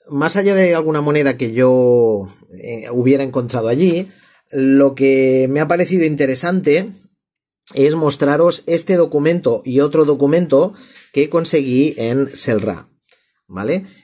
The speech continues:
Y, y esto es también para un poco ampliar el espectro de los intereses que puede tener un numismático, ¿de acuerdo?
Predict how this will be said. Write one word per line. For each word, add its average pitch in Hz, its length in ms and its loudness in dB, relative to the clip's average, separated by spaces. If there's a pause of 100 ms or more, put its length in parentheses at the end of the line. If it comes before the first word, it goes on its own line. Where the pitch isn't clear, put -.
(120)
Y, 147 420 0
y 156 100 2
esto 156 160 2
es 214 80 0
también 214 460 0
para 131 520 -2 (600)
un 131 180 -10
poco 156 220 0
ampliar 151 520 0
el 170 100 -2
espectro 170 800 -2 (340)
de 131 640 0
los 139 240 0
intereses 147 560 -2
que 131 560 0 (720)
puede 170 220 0
tener 165 320 0
un 113 380 -4
numismático, 123 960 -4 (360)
¿de 107 80 -10
acuerdo? 135 480 0